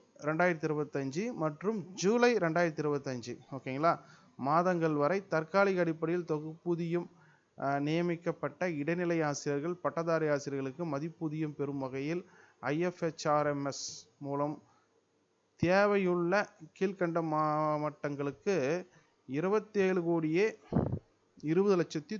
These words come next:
தொண்ணூத்தி நாலாயிரம் ரூபாய் வந்து ஒதுக்கீடு பண்ணிட்டாங்க. இந்த இடத்த நல்லா புரிஞ்சுக்கோங்க. So டோட்டலா வந்து ஒரு தொண்ணூறு கோடி ஒதுக்கிட்டாங்க. சரிங்களா? தொண்ணூறு கோடி வந்து இந்த கல்வியாண்டுக்கு ஒதுக்கிட்டாங்க. அதுல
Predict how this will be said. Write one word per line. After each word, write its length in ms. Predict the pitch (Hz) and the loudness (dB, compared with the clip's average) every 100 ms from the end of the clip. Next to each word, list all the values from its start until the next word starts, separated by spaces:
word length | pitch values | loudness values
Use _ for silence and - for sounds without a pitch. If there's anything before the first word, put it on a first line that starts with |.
| 202 | -4
தொண்ணூத்தி 340 | 175 185 175 | -2 -2 -2
நாலாயிரம் 480 | 170 156 147 143 135 | 0 2 2 0 -2
ரூபாய் 280 | 156 160 143 | -4 0 0
வந்து 160 | 143 | 0
ஒதுக்கீடு 440 | 170 147 156 143 131 | -2 -2 -6 -6 -6
பண்ணிட்டாங்க. 300 | 139 110 - - - - _ | -4 -4 -6 -16 -20 -20 _
இந்த 240 | 151 170 | -2 4
இடத்த 240 | 165 185 208 | 4 4 2
நல்லா 380 | 170 165 185 175 | 2 2 2 0
புரிஞ்சுக்கோங்க. 680 | 160 139 135 127 127 202 - _ _ - _ | -4 -6 -4 -4 -4 -6 -8 _ _ -20 _
So 180 | - 156 143 | -6 -4 0
டோட்டலா 540 | 156 190 214 214 233 | 2 2 6 8 8
வந்து 340 | 208 190 214 240 | 4 0 -2 2
ஒரு 240 | 208 185 | 2 2
தொண்ணூறு 400 | 180 185 202 196 | 0 0 0 0
கோடி 300 | 185 190 - - 143 - - - - | 0 0 -2 -10 -18 -16 -16 -14 -8
ஒதுக்கிட்டாங்க. 520 | 165 175 170 151 117 - _ _ - | -6 -4 -2 -2 -4 -12 _ _ -12
சரிங்களா? 460 | 135 135 180 156 131 _ _ _ _ _ | -8 -2 0 0 -4 _ _ _ _ _
தொண்ணூறு 360 | 139 165 170 | -2 0 0
கோடி 260 | 151 185 196 | 0 0 0
வந்து 320 | 165 156 214 | 0 0 -2
இந்த 220 | 202 165 - | 0 -2 0
கல்வியாண்டுக்கு 520 | 156 180 175 156 147 | 0 2 0 0 0
ஒதுக்கிட்டாங்க. 640 | 190 165 180 175 151 127 - _ _ _ - | -2 -2 -4 -2 -2 -4 -8 _ _ _ -6
அதுல 640 | 135 165 190 160 208 247 | -2 0 2 2 0 -4